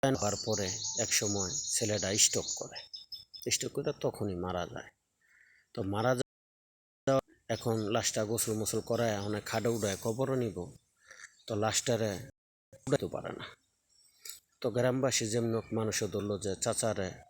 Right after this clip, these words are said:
যে, "আপনি একটু ধরেন দেখি, উঠে নাকি।" তো চাচাই ধরছে, পরে লাশটা উঠছে। উঠার পরে লাশটা নিয়ে কবরের কাছে গেছে, নামাইব এখন লাশটা না।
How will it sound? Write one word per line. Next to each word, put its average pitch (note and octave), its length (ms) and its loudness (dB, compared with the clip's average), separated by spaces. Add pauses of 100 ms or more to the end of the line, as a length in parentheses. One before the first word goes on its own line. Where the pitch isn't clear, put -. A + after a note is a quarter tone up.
(160)
যে, G#2+ 80 -4
"আপনি A2 220 -4
একটু A#2 200 -4
ধরেন G#2 260 0
দেখি, G#2 320 -4 (180)
উঠে A2 220 0
নাকি।" F#2+ 280 -4 (1120)
তো A#2+ 360 4
চাচাই C3+ 300 4
ধরছে, A2+ 300 0
পরে F3 240 0
লাশটা G#2 340 2
উঠছে। - 360 0 (840)
উঠার A#2+ 280 4
পরে A2 300 2 (760)
লাশটা A2+ 320 0
নিয়ে G#2+ 220 2
কবরের A#2 360 2
কাছে A2 300 2
গেছে, G#2+ 300 0 (680)
নামাইব A2+ 420 4
এখন A#2+ 200 0
লাশটা F2 300 -2 (1000)
না। G2 100 -2